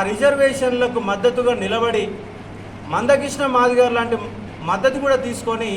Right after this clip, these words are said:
రెండు లక్షల నలభై వేల మందిని గ్రౌండ్ వరకు తీసుకుపోయాను. ఎందుకంటే ఫిలిమ్స్లో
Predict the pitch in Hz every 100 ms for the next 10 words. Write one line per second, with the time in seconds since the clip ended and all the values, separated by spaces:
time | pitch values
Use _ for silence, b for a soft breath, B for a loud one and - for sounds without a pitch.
0 | 202 - - - - - - 175 247 285
1 | 277 247 254 247 240 226 226 220 220 208
2 | 185 214 240 226 196 196 - - - -
3 | - - - - 170 233 269 269 254 247
4 | 226 214 214 196 180 160 135 - - 160
5 | 190 226 226 202 196 247 247 240